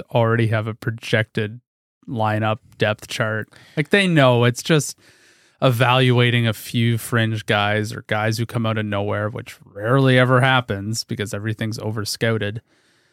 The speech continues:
Yeah, I, I, I don't, I don't know either, but it, it could have been Sonny Milano, it could have been Trevor Zegras, it could have been me for, for all,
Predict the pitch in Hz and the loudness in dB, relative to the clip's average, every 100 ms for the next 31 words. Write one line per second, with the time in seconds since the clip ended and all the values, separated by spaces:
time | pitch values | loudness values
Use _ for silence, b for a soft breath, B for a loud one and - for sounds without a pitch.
0 | _ _ _ _ _ _ 135 123 113 120 | _ _ _ _ _ _ 2 4 4 2
1 | - 117 110 - _ _ 123 110 107 - | 0 -2 -2 -8 _ _ -2 -2 -6 -12
2 | _ 120 110 101 92 92 95 98 104 110 | _ -4 -4 -4 -6 -4 -4 -6 -6 -6
3 | 101 - _ _ _ _ - 151 147 _ | -6 -8 _ _ _ _ -2 -2 -2 _
4 | _ _ _ _ _ _ _ _ _ 160 | _ _ _ _ _ _ _ _ _ -2
5 | 151 165 131 131 117 107 - 131 120 104 | 4 4 4 2 0 0 0 2 2 0
6 | 101 135 160 160 147 127 127 117 110 107 | 2 4 6 6 6 4 2 0 -2 -2
7 | 131 110 107 117 131 139 131 - 123 123 | -2 -2 0 2 4 6 4 2 -2 0
8 | 117 107 98 101 117 113 - 95 98 - | 0 -2 -4 -2 0 0 -2 -4 -4 -4
9 | - 120 107 95 - | -6 -2 0 0 -4